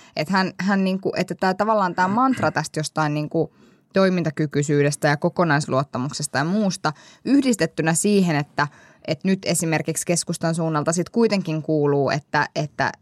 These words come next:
että tavallaan he ei ota kantaa niinku ei-hallitustunnustelijaan eikä siihen, että mikä ministeriryhmän kokoonpano on, kunhan kippari vaihtuu tyyppisesti. Niin se,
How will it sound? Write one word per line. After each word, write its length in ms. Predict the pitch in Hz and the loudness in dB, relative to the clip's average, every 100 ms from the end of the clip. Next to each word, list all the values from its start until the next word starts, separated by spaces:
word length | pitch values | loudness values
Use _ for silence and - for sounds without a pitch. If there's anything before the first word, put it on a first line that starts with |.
| _ - | _ -8
että 220 | 151 156 | -6 -2
tavallaan 480 | 165 160 151 151 170 | 0 2 2 2 2
he 120 | 196 | 4
ei 120 | 226 | 4
ota 140 | 190 | 2
kantaa 500 | 175 160 156 160 156 | -2 -2 -2 -2 -2
niinku 220 | 156 147 - | -2 -4 0
ei-hallitustunnustelijaan 1300 | 160 165 143 139 151 - 143 147 - 139 143 139 | 2 2 0 -2 -6 -6 -6 -6 -4 -2 -2 -2
eikä 260 | - 165 160 | 0 0 0
siihen, 280 | 147 131 139 | -2 -2 -4
että 140 | - - | -6 -8
mikä 200 | 143 139 | -4 -2
ministeriryhmän 680 | 139 147 - 139 139 147 143 | -2 -4 -4 -4 -4 -4 -6
kokoonpano 540 | 135 139 135 131 131 | -6 -6 -6 -6 -6
on, 80 | 143 | -6
kunhan 360 | 147 165 151 147 | -4 -2 -2 -4
kippari 480 | 147 - - - 117 | -6 -8 -6 -6 -4
vaihtuu 480 | 110 160 - - 156 _ | -6 -6 -8 -10 -10 _
tyyppisesti. 640 | 131 - - 175 - 214 196 - - - - _ _ _ | -10 -8 -8 -8 -2 -2 -2 -10 -20 -20 -20 _ _ _
Niin 160 | 170 165 | 0 2
se, 200 | 185 | 2